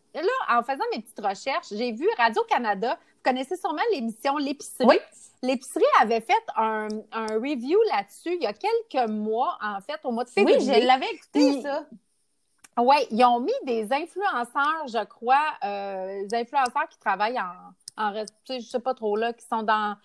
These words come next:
Speaker 1: un peu dans le milieu de, de l'alimentation, tout ça. Et ils ont fait faire le test à eux. Donc, chaque personne commandait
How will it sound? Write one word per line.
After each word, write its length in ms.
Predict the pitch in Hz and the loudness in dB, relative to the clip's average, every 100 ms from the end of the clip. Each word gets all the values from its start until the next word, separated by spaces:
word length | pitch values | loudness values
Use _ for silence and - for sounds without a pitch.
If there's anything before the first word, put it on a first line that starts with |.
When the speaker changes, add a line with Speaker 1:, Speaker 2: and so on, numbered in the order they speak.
| _ - | _ -4
Speaker 1:
un 80 | 226 | -2
peu 160 | 226 330 | -2 0
dans 140 | 269 | 0
le 60 | 233 | 2
milieu 280 | 233 240 262 | 0 -2 0
de, 240 | 226 214 | 2 2
de 120 | 196 208 | 0 2
l'alimentation, 680 | 214 220 233 - 202 196 302 | 2 2 -2 0 0 -2 -8
tout 80 | - | -4
ça. 180 | - 403 466 _ _ | 0 0 0 _ _
Et 220 | - 294 381 - | 0 2 2 0
ils 160 | 226 247 | 4 4
ont 80 | 247 | 6
fait 160 | 359 | 2
faire 360 | - 480 494 254 | 4 -2 0 -4
le 40 | |
test 300 | 214 302 339 - | -4 -4 -4 0
à 280 | 220 - 226 | -2 -2 -10
eux. 100 | - _ _ _ | -10 _ _ _
Donc, 320 | 196 240 285 - - | 0 2 2 -6 -20
chaque 480 | - - 523 - - | -14 -4 -4 -4 -8
personne 600 | 269 247 - 277 294 370 - | -8 -8 -6 -4 -4 -6 -2
commandait 800 | 285 247 247 233 196 196 208 | 0 0 -2 -6 -8 -8 -8